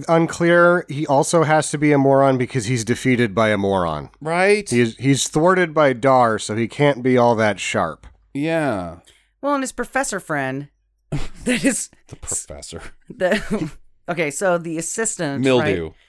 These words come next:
Speaker 2: Mildew.
Speaker 3: Mildew.
Speaker 2: <laughs>
Speaker 3: Uh, I love how he was still propped up against the table with a spear through him
Speaker 2: Right.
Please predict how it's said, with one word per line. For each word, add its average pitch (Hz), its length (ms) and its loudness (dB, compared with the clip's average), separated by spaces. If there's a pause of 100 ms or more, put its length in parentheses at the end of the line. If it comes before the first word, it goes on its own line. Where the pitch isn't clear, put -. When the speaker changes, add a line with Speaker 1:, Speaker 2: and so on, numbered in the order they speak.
(100)
Speaker 2:
Mildew. 90 500 -6
Speaker 3:
Mildew. 165 540 -6 (160)
Speaker 2:
<laughs> - 240 -2 (800)
Speaker 3:
Uh, 196 220 2
I 208 80 2
love 220 400 0
how 190 400 0
he 202 500 -8 (300)
was 180 140 -6
still 202 180 -2
propped 196 340 0
up 185 140 -2
against 175 280 -4
the 170 60 -8
table 180 320 -4
with 156 140 -6
a 135 60 -8
spear 185 360 -4
through 143 280 -6
him 135 240 -4
Speaker 2:
Right. 104 260 -2